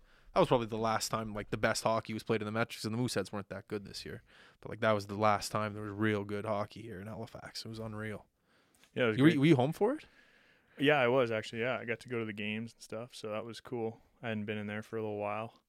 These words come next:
Speaker 2: Um, I think I watched, I watched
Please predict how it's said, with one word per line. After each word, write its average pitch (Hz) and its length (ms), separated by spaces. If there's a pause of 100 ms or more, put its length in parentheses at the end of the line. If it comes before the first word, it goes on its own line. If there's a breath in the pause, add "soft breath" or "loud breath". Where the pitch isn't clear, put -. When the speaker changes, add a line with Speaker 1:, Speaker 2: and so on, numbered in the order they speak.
(760 soft breath)
Speaker 2:
Um, 107 440
I 120 40
think 123 180
I 110 80
watched, 107 680 (1700 soft breath)
I 131 60
watched 117 580